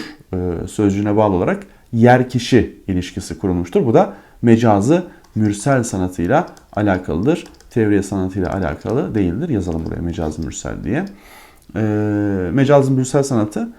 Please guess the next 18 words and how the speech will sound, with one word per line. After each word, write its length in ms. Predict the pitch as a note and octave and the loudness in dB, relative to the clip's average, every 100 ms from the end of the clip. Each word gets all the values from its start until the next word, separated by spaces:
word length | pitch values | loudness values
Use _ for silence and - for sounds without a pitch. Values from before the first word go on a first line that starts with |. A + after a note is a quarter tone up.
| - _ - | -20 _ -10
e, 360 | - G#2 G2+ G2+ | -4 -2 -2 4
benzerlik 480 | G#2 G#2+ B2 C3 C3+ | 4 6 4 2 0
ilişkisi 380 | A#2 - - G#2 | -4 -6 -2 0
olmaksızın 520 | A2+ C3 B2+ E3 D#3+ | 2 0 0 -2 0
bir 80 | C3 | 0
sözcüğün 540 | - G2+ G#2 G#3+ A#3 - _ - | 2 0 2 -2 -4 -10 _ -2
başka 360 | G2 - D3+ | -2 0 2
bir 80 | A#2 | 2
sözcük 440 | G2 A2 G2+ F2+ | 2 0 0 -2
yerine 320 | F2 D#2+ D3+ F3+ - _ - | -4 -2 -2 -2 -12 _ -20
kullanılmasıdır 1500 | - B2 G2+ F2 E2 D#2+ - D3+ D#3 D#3 - - A2+ C3 - - | -4 0 0 0 -4 -6 -2 0 0 -2 -16 -4 -2 -2 -8 -8
diyebiliriz. 600 | F#2+ G2+ G#2+ D2 - - - _ _ - _ _ _ _ | 0 2 2 0 -6 -16 -20 _ _ -20 _ _ _ _
Burada 280 | - B2 C#3 | 2 4 4
değiştirilmesi 540 | A#2+ A#2 A2+ A2+ - | 2 0 0 0 0
gereken 440 | G#2+ F2 - F#2+ A#2 | -2 -2 -2 -2 -2
bir 60 | |
sanat 420 | D3 - F2 - | -2 -2 -4 -2
var. 200 | D#3+ F#3+ | -2 -2